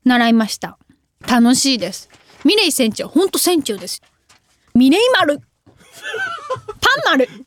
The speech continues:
ちゃん丸。パンちゃん丸、かわいいな。えー、すごくないですか？結構私嬉しいんですよね。で、なんか、海、やっぱり船乗る方は、釣りする方ももちろんいるんですけど、その、なんか、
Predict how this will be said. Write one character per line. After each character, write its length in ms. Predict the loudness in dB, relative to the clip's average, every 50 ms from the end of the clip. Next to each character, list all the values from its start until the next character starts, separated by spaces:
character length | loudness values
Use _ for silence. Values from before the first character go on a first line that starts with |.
| -16 -16 -14 -14 -10 -8 -8 -6 -8 -8
ち 580 | -10 -10 -10 -6 -2 0 0 0 0 0 0 0 0 0
ゃ 20 | 0
ん 20 |
丸。 200 | 0 0 0 0
パ 80 | -2 -4
ン 20 |
ち 40 | -8 -10 -10 -8 -8 -10 -8 -10 -10 -10 -12 -12 -8 -6 -8 -6 -4 -2 -2 -2 -2 -2 -2 -2 -2 -2 -2
ゃ 40 | 0
ん 20 |
丸、 260 | 0 0 0 -2 -2
か 140 | -2 0 2
わ 180 | 2 2 2 0
い 120 | -2 -4
い 20 | -2
な。 320 | -2 0 0 0 -2 -4
え 60 | -6 -10 -16 _ -2
ー、 280 | 2 2 4 4 2 0
す 140 | 0 0 0
ご 120 | 2 2
く 60 | 0 0 0 0 0 0
な 40 | 0 0
い 40 |
で 20 | -2
す 140 | -2 -2 0
か？ 240 | 2 2 2 0
結 240 | 0 0 -2 -2 0
構 80 | 0 0
私 340 | 0 0 -2 -2 -2 0 0
嬉 220 | 0 0 0 0
し 40 | 0
い 80 | 0
ん 20 | 2
で 100 | 0 0
す 80 | 0
よ 80 | -2 -4
ね。 160 | -4 -2 0
で、 140 | 2 2 4
な 160 | 4 4 2
ん 40 | 0
か、 200 | 0 -2 -6 -6 -8 -16 -20 -20 -20 _ _ _ _ 0 2 2 2
海、 320 | 2 2 2 2 0 0 -4 _ _ _ -4
や 120 | -2 -2
っ 40 | 0
ぱ 160 | 2 2 2
り 260 | 2 2 2 2 0 2
船 240 | 2 2 2 4
乗 160 | 4 4 4 4
る 100 | 2 0
方 280 | -2 -4 -2 0 0
は、 340 | 2 2 2 2 0 -2 -4 _ _ _ _ _ -4
釣 180 | -2 0 2 2
り 80 | 2 0
す 160 | 0 0 0 0
る 140 | 0 0
方 280 | 0 -2 -2 0 2 2
も 80 | 4 4
も 100 | 2 2
ち 120 | 2 2
ろ 100 | 2 2
ん 60 | 2
い 40 | 2
る 120 | 2 2
ん 80 | 2 2
で 80 | 0 0
す 100 | -2 -4
け 140 | -2 0
ど、 400 | 0 2 2 0 0 -2 -6 -8
そ 160 | -4 0 2 4
の、 160 | 4 4 4
な 140 | 4 2 2
ん 60 | 0
か、 220 | 0 -4 -4 -6